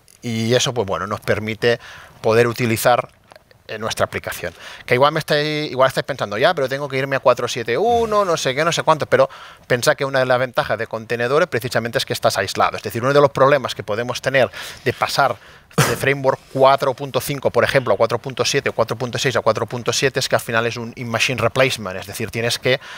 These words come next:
ah, el punto net Framework es una instalación global de tu servidor. Si tienes veinte aplicaciones, pues todas esas veinte se van a ejecutar con el net Framework que tengas, eh, instalado. Y sí, se supone que no hay muchos breaking changes, pero alguno puede haber.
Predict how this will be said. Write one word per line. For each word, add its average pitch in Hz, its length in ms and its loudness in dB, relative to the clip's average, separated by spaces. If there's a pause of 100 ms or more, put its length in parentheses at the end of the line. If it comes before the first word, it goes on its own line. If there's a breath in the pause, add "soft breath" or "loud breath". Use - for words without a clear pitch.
(380 loud breath)
ah, 113 460 8 (520)
el 104 180 -2
punto 127 300 0
net 131 140 4
Framework 127 320 2
es 107 80 -6
una 123 80 -4
instalación 120 380 0
global 123 320 6
de 107 80 -2
tu 113 160 -10
servidor. 120 480 0
Si 120 80 -4
tienes 123 260 -2
veinte 131 240 0
aplicaciones, 143 800 -2 (240 loud breath)
pues - 160 -6
todas 127 240 2
esas 120 300 -6
veinte 147 320 -4
se 135 100 -8
van 120 120 0
a - 20 -2
ejecutar 127 420 -2
con 123 160 -4
el 113 80 -4
net 117 100 -4
Framework 120 320 -6
que - 80 -10
tengas, 117 480 -4
eh, 107 220 -4
instalado. 104 480 2
Y 92 80 -8
sí, 120 220 -4 (240 loud breath)
se - 160 -6
supone 127 500 2
que 120 300 6
no 117 180 0
hay 120 80 2
muchos 123 260 -4
breaking 127 260 -2
changes, 165 240 -2
pero 117 260 6
alguno 113 320 0
puede 110 200 2
haber. 95 240 0